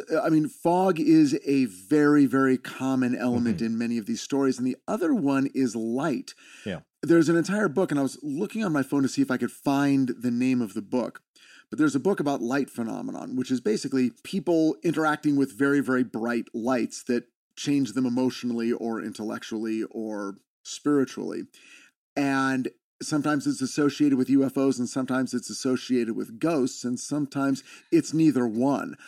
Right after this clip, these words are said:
Speaker 1: But people describing waking up in their rooms and thinking the room's on fire and then realizing it's this bright light coming from outside, and then that is either associated with U F O or, or, you know, fairies or ghosts or whatever. But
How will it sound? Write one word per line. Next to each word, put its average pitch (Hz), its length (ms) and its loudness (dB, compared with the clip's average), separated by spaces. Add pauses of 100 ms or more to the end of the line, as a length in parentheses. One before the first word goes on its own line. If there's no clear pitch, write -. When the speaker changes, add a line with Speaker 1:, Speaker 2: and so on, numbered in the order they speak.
(180)
Speaker 1:
But 160 380 0
people 208 240 4
describing 156 480 2
waking 135 300 2
up 143 140 0
in 143 100 2
their 135 140 2
rooms 123 520 0 (120)
and 123 360 -2
thinking 123 480 -2
the 123 80 -2
room's 151 260 4
on 110 100 -4
fire - 380 -10 (460)
and 143 120 2
then 143 120 4
realizing 135 500 2
it's 123 160 -6
this 123 180 -2
bright 135 360 -2
light 123 220 -2
coming 127 260 -4
from 120 160 -6
outside, 147 760 -2 (140)
and 120 180 -4
then 117 220 -4
that 117 180 -6
is 110 140 -6
either 113 180 -4
associated 107 560 -6
with 110 160 -8
U 107 160 -2
F 107 160 -8
O 131 260 0
or, 92 220 -6 (320)
or, 90 220 -8
you 120 100 -6
know, 82 120 -10 (320)
fairies 175 420 6
or 131 80 4
ghosts 170 420 2
or 143 80 4
whatever. 135 560 2 (300)
But 165 400 0